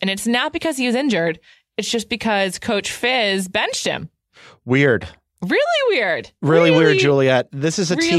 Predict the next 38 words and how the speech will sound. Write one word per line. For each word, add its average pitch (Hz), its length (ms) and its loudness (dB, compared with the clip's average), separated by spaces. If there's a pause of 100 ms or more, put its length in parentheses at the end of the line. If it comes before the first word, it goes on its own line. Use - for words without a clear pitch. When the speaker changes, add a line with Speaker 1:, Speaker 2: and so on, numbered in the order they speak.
Speaker 2:
team 160 80 4
Speaker 1:
weird. 151 320 2
Speaker 2:
that 135 100 2
has 139 180 2
been 123 240 0
very 131 760 2
bad 104 400 2
without 98 340 -2
Mike 110 160 -2
Conley. 110 540 -2 (320)
Speaker 1:
Yes. 127 240 2 (120)
Speaker 2:
And - 160 -18
by 151 200 4
far 180 320 2
and 190 100 2
away, 143 320 2
without 139 460 0
question, 117 580 -2
their 131 240 0
best 131 320 -2
player. 117 560 0 (320)
When 175 320 0
Mike 226 180 2
Conley 208 360 0
is 165 100 0
on 165 140 0
the 156 80 0
floor, 147 360 2
it's 131 160 -4
either 131 280 2
one 151 240 2
and 143 120 0
one 135 200 2
A, 123 240 2
you, 117 260 -2 (180)
you 151 140 -2
pick, 123 380 0
but 123 140 -2